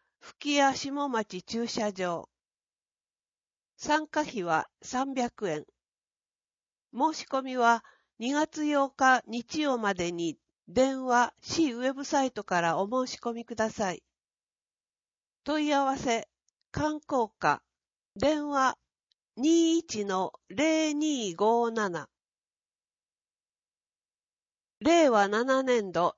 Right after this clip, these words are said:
高梁市鳥獣被害防止対策協議会研修会。野猿対策の効果的な考え方を開催。日時、二月六日金曜午後一時三十分から三時。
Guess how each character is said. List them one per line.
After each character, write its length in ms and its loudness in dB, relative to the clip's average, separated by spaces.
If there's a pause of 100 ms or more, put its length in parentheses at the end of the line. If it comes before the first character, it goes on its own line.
高 260 0
梁 340 0
市 240 -4
鳥 360 0
獣 240 -4
被 200 -6
害 280 2
防 240 0
止 160 -8
対 220 2
策 360 -6
協 300 0
議 180 -4
会 300 2
研 280 -2
修 260 -8
会。 320 -8 (760)
野 160 6
猿 260 2
対 260 4
策 320 -2
の 160 -2
効 280 0
果 180 2
的 260 -4
な 200 0
考 280 0 (100)
え 100 2
方 380 2
を 60 0
開 280 -2
催。 340 -4 (1600)
日 340 0
時、 300 -6 (460)
二 160 0
月 340 -2
六 220 -4
日 180 2
金 360 -4
曜 440 -2
午 200 0
後 200 0
一 300 -6
時 140 -2
三 280 0
十 160 -8
分 300 -8
か 160 -2
ら 120 0
三 320 -4
時。 280 -14